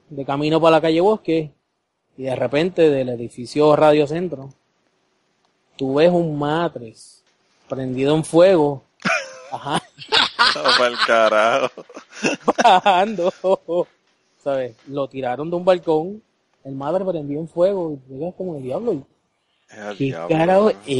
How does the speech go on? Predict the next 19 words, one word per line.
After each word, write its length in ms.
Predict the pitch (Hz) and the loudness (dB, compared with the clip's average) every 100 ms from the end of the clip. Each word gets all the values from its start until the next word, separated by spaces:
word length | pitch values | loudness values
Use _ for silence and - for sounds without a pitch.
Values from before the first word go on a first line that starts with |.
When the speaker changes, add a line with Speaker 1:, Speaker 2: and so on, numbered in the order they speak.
| 139 | -2
Speaker 1:
esto? 420 | - - 247 156 | 0 4 4 4
¿Qué 140 | 139 139 | 0 -4
es 40 | |
esta 160 | - 160 | 0 2
pendeja?". 340 | 180 180 170 175 | 2 2 0 2
Y 160 | 147 | 4
de 240 | 143 135 156 | 6 6 6
hecho, 320 | - 180 156 | 6 6 6
eh, 480 | 139 127 120 117 117 | 4 -2 -6 -8 -10
con 160 | 135 131 | -8 -6
quien 160 | 131 | -6
yo 80 | 131 | -6
andaba, 320 | 127 147 202 | 2 6 6
íbamos 260 | 165 143 151 | 6 4 2
para, 460 | 180 175 170 147 131 | 2 4 4 4 0
íbamos 260 | 135 139 | -6 -4
para 180 | - 170 | 0 4
Radio 180 | 190 185 | 4 2
Centro. 300 | 151 151 160 | -2 -6 -8